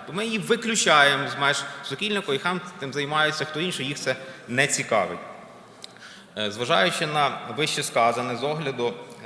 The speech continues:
е, на все вищесказане, закликаємо не підтримувати включення земель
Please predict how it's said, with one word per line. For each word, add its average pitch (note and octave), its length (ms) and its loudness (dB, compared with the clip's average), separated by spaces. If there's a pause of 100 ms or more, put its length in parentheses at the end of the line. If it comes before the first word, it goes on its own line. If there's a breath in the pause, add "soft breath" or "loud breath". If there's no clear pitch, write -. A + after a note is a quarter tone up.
е, A2+ 220 -4
на A#2+ 140 0
все B2+ 300 2
вищесказане, B2 720 2
закликаємо C3 640 2
не C#3 200 2
підтримувати C3 840 0 (320 loud breath)
включення C3 440 -2
земель C3 340 2